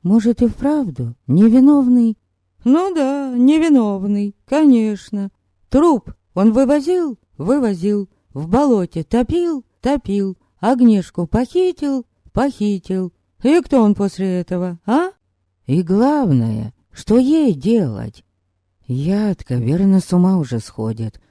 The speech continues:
И на работе тоже. Хотя нет, на работе-то все просто.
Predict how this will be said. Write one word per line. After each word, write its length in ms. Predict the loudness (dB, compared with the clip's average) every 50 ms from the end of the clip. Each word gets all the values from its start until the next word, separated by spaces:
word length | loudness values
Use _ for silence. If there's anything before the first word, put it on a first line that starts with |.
| _ _ _
И 140 | 0 2
на 160 | 2 4 2 0
работе 560 | 0 -2 -4 -2 -2 -2 -2 -2 -2 -4 -4
тоже. 540 | -2 -4 -4 -4 -6 -8 -10 -12 -12 -12 -14 _ _ _ _ _ _ _ -6
Хотя 240 | -6 -2 2 2 2
нет, 380 | 4 2 2 0 -4 -8 -16 -20 -8
на 180 | -2 0 0 2
работе-то 520 | 2 2 2 2 2 0 -2 -2 -2 -4
все 180 | -2 -2 -6 -4
просто. 540 | -4 -4 -6 -6 -6 -10 _ -12 -12 -12